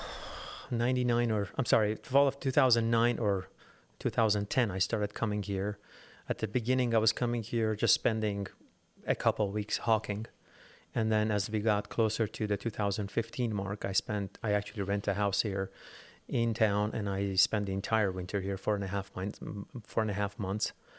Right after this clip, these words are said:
And then, um, I was here to mid-December, went home. At the time, I was in, uh, Overton, Nevada. And then I came back January third, and I put an offer into buying this place.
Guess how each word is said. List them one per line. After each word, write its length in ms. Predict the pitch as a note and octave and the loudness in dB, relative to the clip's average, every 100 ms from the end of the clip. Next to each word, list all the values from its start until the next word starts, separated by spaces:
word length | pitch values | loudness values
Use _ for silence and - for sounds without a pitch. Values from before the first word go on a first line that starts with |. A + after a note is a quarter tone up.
| - - | -20 -10
And 160 | - G#2 | -4 0
then, 360 | G2+ G2 F#2+ F#2 _ _ _ _ - - | 0 0 -2 -6 _ _ _ _ -20 -8
um, 600 | A#2 G2 F#2+ F#2 F#2 F#2+ - - | -6 -2 -2 -2 -4 -8 -14 -10
I 60 | A#2 | -4
was 140 | G2 | -2
here 160 | - G2+ | 0 -2
to 120 | - | -2
mid-December, 1000 | G2+ G#2 F#2+ - - - G2 G2 F#2+ F#2+ - - _ _ | -2 -2 -4 -4 -2 -2 -2 -2 -2 -4 -10 -20 _ _
went 240 | B2 G#2 G#2 | -2 0 2
home. 220 | G#2 G2+ | 2 2
At 80 | F#2+ | 0
the 80 | G#2+ | 0
time, 260 | G#2+ G#2 | 0 0
I 60 | G2 | 0
was 180 | G2 G2+ | 0 0
in, 220 | F#2+ F#2+ | 0 -2
uh, 80 | F#2+ | -2
Overton, 380 | G#2+ G#2 G#2+ G2 | 0 0 0 -2
Nevada. 460 | F#2 G2 G2 G2 - - - - - | 0 -2 -2 -8 -12 -20 -20 -12 -6
And 80 | G#2 | -2
then 80 | |
I 60 | F#2+ | -2
came 300 | - A#2 G#2+ | 0 0 2
back 180 | G2+ G2 | 2 2
January 400 | A2 G#2 F#2+ F#2+ | 0 2 2 0
third, 320 | - G2+ G#2 | 2 0 0
and 140 | G2 | -2
I 80 | F#2+ | -4
put 180 | - F#2+ | -2 -2
an 100 | F#2 | 0
offer 280 | F#2+ F#2 F#2+ | -2 -2 -4
into 180 | F#2 G2 | -4 -4
buying 320 | F#2 F2+ F#2 | -4 -4 -6
this 140 | F2+ | -6
place. 380 | - F#2 F2+ | -6 -6 -6